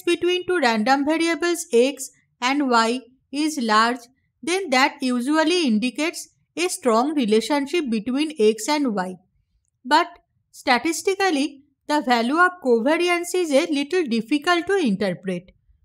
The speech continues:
So, instead of covariance, we use correlation to measure the relationship between two random variables. The value of the correlation coefficient between two random variables x and y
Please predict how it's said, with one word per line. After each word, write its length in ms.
So, 500
instead 500
of 140
covariance, 680
we 280
use 260
correlation 800
to 180
measure 460
the 140
relationship 800
between 500
two 180
random 460
variables. 720
The 80
value 380
of 220
the 160
correlation 640
coefficient 840
between 480
two 240
random 460
variables 640
x 320
and 240
y 380